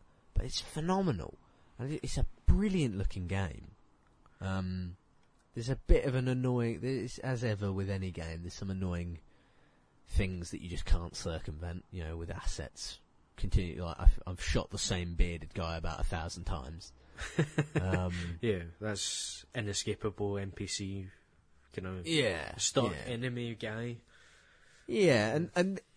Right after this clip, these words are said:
Speaker 1: um, you know, it's a good game. There's some bugs at the minute. There's some weird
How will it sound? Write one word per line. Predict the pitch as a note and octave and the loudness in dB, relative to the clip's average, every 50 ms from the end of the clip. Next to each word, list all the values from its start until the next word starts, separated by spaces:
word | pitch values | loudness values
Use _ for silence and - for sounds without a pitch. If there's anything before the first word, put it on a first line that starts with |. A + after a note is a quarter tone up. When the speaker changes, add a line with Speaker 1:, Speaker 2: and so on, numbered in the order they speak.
| - - - | -8 0 2
Speaker 1:
um, | F3 F#3 F#3 F#3 F#3 F#3 F3 - - | 4 4 4 4 2 0 -4 -6 -6
you | - F#3+ F3+ | -4 -2 0
know, | C#3 | 2
it's | D#3 - - | 4 4 2
a | F#3+ | 2
good | - A3 - | -2 -4 -2
game. | A3 F#3+ E3+ D#3 C#3+ | 0 0 0 0 2
There's | - F#3 F3 | 2 2 2
some | - - G#3+ G3 D#3 | 2 2 2 0 4
bugs | - - F3 C#3+ B2 A2 F#2+ F#2 F2+ G#2+ | 8 8 10 10 8 4 2 -4 -4 -4
at | A2 F#2 | -4 -4
the | - G2 | -4 -4
minute. | F#2 F2+ E2+ E2+ E2 - - - | -4 -4 -4 -6 -6 -8 -10 -4
There's | - B2 - | 2 2 4
some | - - B2 A#2+ A#2+ A#2+ A#2+ A#2 | 4 4 2 2 2 2 4 4
weird | B2 B2+ A#2+ A#2 A2 G#2 G2+ F#2 | 6 6 6 4 4 4 2 0